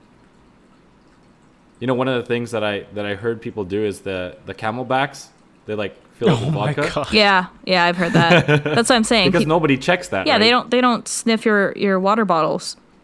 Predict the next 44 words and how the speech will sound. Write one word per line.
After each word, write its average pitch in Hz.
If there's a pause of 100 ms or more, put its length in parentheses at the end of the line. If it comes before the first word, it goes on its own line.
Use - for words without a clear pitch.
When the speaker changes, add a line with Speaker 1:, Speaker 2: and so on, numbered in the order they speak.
(540)
Speaker 1:
Yeah, 135
and 95
scentless 117
too, 120
right? 90
Supposedly. 104 (460)
Speaker 3:
Mm, 302
Speaker 1:
Vodka. 311 (320)
Speaker 3:
no. 226 (420)
<laughs> -
Still -
smells 254
like 220
Speaker 1:
Okay. -
Speaker 3:
alcohol, 202
but 175 (280)
Speaker 1:
Yeah. 101 (1600)
But 135
they, 151
yeah, 107
they, 113
I 120
mean, 123
they're 127
not 123
gonna 101
check, 147 (180)
they're 107
not 139
gonna 92
check -
the -
contents. 127
Speaker 3:
No. 208
Speaker 2:
No. 123
Speaker 1:
So 90 (840)
they 101
can 107
see -
you 101
sipping -
on 90
it 131
and, 98